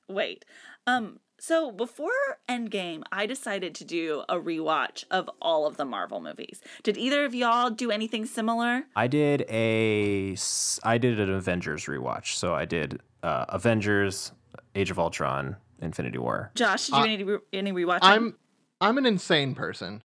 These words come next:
Speaker 3: So
Speaker 2: <laughs>
Speaker 3: I rewatched everything in the Marvel Cinematic Universe,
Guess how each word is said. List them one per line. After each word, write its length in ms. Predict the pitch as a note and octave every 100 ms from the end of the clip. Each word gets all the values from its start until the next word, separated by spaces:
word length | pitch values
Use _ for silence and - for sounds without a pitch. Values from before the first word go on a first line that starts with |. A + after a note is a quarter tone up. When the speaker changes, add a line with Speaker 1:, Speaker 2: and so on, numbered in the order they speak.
| _ _ _ _
Speaker 3:
So 320 | - C#3+ C3
Speaker 2:
<laughs> 80 | B2+ - F3+ - C#3+
Speaker 3:
I 720 | D#3+ E3+ F3 F3 F3 E3 D#3+ C3+
rewatched 680 | D3+ D3 C#3 B2+ - - -
everything 600 | C#3+ D3+ D#3+ C#3+ C#3+ C3+
in 80 | B2+
the 80 | B2
Marvel 240 | B2 A#2+
Cinematic 460 | B2 B2 A#2+ A#2 -
Universe, 420 | A2 A2 G#2+ A#2